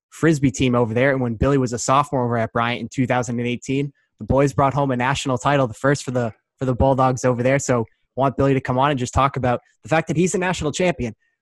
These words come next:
If you listen to any of our broadcasts over there at Bryant throughout the year,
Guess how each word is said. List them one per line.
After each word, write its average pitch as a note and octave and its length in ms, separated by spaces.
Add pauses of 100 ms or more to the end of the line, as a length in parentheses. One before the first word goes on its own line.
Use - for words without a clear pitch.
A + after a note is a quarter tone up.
If A#2+ 220
you B2+ 320
listen D3 300
to C#3 100
any D#3 180
of C#3+ 100
our B2+ 200
broadcasts C3 520
over B2+ 160
there B2 120
at A2+ 160
Bryant C3 340 (500)
throughout C#3+ 280
the C3+ 80
year, A#2 260